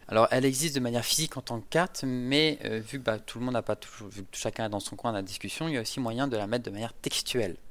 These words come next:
On part du méta-jeu. Le méta-jeu, de manière générale, est toujours mis entre parenthèses. Si quelque chose est entre parenthèses, c'est du méta-jeu. C'est quelque chose à avoir en tête aussi, si vous voulez mettre quelque chose entre parenthèses qui soit une game,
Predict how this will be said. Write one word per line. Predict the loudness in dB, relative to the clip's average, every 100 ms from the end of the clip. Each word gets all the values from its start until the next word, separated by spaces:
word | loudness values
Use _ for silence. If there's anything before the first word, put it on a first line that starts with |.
| -2
On | 2
part | 4
du | 4
méta-jeu. | 2 2 2 2 2 -4 -12 4
Le | 6
méta-jeu, | 8 8 8 10
de | 8
manière | 6 4
générale, | 4 6 10 8 8 0 -8 -12 -8 0
est | 0
toujours | 4 6 6
mis | 6
entre | 4 4
parenthèses. | 2 0 0 2 2 -2
Si | -2 0
quelque | 0 0
chose | 0 2
est | 2 2
entre | -2 -4 0
parenthèses, | 2 4 2
c'est | 4
du | 2 2
méta-jeu. | -2 -2 -2 -4 -10 -18 -14
C'est | -10 -4
quelque | 0
chose | 2 4
à | 4
avoir | 4
en | 4
tête | 4 4
aussi, | -2 -2 -4
si | -4
vous | -4
voulez | -4
mettre | -4 -4
quelque | -4 -4
chose | -4 -4
entre | -4 -6
parenthèses | -4 -2 -2
qui | -2 -4
soit | -2
une | -2
game, | 4 4 2 -4